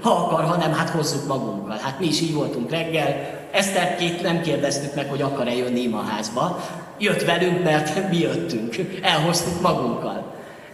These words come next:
De mit kezdjen az a szülő, akinek már talán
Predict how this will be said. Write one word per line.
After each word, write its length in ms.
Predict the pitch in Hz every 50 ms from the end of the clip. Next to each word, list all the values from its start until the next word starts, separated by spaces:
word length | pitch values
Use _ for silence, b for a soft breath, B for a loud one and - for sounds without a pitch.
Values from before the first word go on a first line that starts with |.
| B B B 151
De 80 | 220
mit 240 | 240 285 302 294 -
kezdjen 360 | - 220 190 - 180 190 196
az 160 | 220 220 190
a 60 | 196 175
szülő, 380 | - - 220 220 202 202 190
akinek 440 | 190 180 196 196 190 180 170 170 170
már 200 | 180 165 160 160
talán 680 | - 196 185 175 165 156 156 156 151 151 - - -